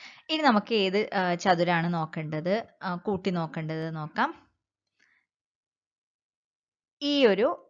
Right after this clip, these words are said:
ആ, ചതുരം നമ്മൾ ആഡ് ചെയ്ത് നോക്കുക. ഈ ഒരു ചതുരം ആഡ് ചെയ്ത് നോക്കുക.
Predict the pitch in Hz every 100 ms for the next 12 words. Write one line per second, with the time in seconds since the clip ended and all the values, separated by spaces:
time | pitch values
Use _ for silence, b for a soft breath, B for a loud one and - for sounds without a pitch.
0 | _ - 185 175 165 170 202 175 170 170
1 | 170 170 165 160 165 160 165 156 - 247
2 | - - _ _ 262 254 202 202 196 165
3 | 170 - 160 160 160 165 160 160 262 359